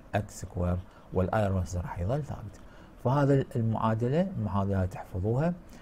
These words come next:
راح تستفادوا من عندها بشكل كلش كبير. بدل ما تعيد الم-، المساله من جديد وتحسب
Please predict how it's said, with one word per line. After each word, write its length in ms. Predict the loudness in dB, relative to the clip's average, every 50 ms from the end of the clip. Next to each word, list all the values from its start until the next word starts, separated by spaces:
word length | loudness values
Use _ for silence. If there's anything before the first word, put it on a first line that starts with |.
| -18 -8 -4 -2
راح 140 | -2 -2
تستفادوا 640 | -2 -6 -6 -4 -4 -2 0 2 2 2 4 4 4
من 120 | 2 2 0
عندها 240 | 0 0 0 0
بشكل 260 | 0 0 -2 -4 -6 -6
كلش 260 | -2 -2 -2 -2 -2 -2
كبير. 320 | -2 0 0 2 2 2
بدل 240 | 2 2 4 4 4
ما 100 | 2 2
تعيد 280 | 0 0 0 0 2
الم-، 260 | 2 2 2 2 0 0 -4 -4 -2
المساله 520 | -2 0 0 0 0 -2 -2 -2 0 0
من 140 | 2 2 0
جديد 460 | 0 0 0 0 2 2 2 2 0 -2 -6 -16 -20 -20 -20 -16 -8 -4
وتحسب 480 | -2 0 0 -2 -2 -2 -2 -2 -2